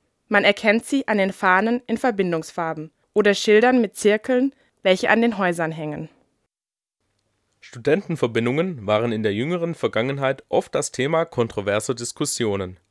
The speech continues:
Speaker 2: In den Medien präsent sind aktuell die Burschenschaften, die nur ein Sechstel aller Studentenverbindungen ausmachen. Im Dachverband der Burschenschaften, der Deutschen Burschenschaft, tobt momentan ein heftiger Streit um seine zukünftige Ausrichtung.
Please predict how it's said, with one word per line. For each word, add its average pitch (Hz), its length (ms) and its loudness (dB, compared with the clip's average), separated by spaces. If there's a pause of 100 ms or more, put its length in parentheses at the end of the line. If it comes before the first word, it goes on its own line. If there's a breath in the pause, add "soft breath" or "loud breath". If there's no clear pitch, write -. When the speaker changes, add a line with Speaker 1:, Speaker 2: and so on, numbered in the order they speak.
(560)
Speaker 2:
In 113 80 -4
den 107 140 0
Medien 147 380 -2
präsent 127 480 -2
sind 131 200 -4
aktuell 110 380 -2
die 131 100 -4
Burschenschaften, 117 840 -6 (280 soft breath)
die 113 100 -4
nur 113 160 0
ein 120 180 -2
Sechstel 165 440 -2
aller 117 220 -2
Studentenverbindungen 117 1080 -6
ausmachen. 98 600 -6 (540)
Im 110 180 -8
Dachverband 110 600 -2
der 104 80 0
Burschenschaften, 123 840 -6 (140)
der 98 100 -4
Deutschen 120 440 -4
Burschenschaft, 120 720 -6 (420)
tobt 117 200 2
momentan 131 400 0
ein 104 80 -2
heftiger 151 460 -2
Streit 117 380 0
um 113 100 -6
seine 110 240 -2
zukünftige - 640 -6
Ausrichtung. 95 580 -4